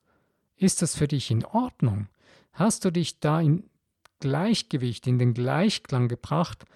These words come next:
mit deinem Geist, mit deinem Denken, Fühlen und Handeln? Wenn nicht, dann arbeitest du immer auf einer Ebene gegen dich. Jetzt wundere dich nicht, warum du das Ziel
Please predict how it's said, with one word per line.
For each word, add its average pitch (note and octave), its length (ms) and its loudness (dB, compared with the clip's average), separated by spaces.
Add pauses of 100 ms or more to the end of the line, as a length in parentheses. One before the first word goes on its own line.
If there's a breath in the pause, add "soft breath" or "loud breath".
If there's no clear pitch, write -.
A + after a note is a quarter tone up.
(340 soft breath)
mit C#3 180 -2
deinem D3+ 280 8
Geist, F3+ 480 2
mit D3+ 120 0
deinem C#3+ 280 4
Denken, F#3+ 480 2
Fühlen F3 420 2
und F3+ 140 4
Handeln? E3 500 0 (1500)
Wenn D#3+ 320 6
nicht, - 480 4 (140)
dann D3 300 6 (400)
arbeitest G#3+ 800 0
du E3 120 4
immer G#3+ 360 6
auf C3+ 160 4
einer C#3+ 320 2
Ebene F#3 380 2
gegen D3 480 0
dich. - 320 -10 (540 soft breath)
Jetzt - 260 -2
wundere D#3+ 320 4
dich D3+ 220 0
nicht, D3+ 280 4
warum C#3 280 2
du C3+ 80 0
das B2+ 240 0
Ziel C#3 400 0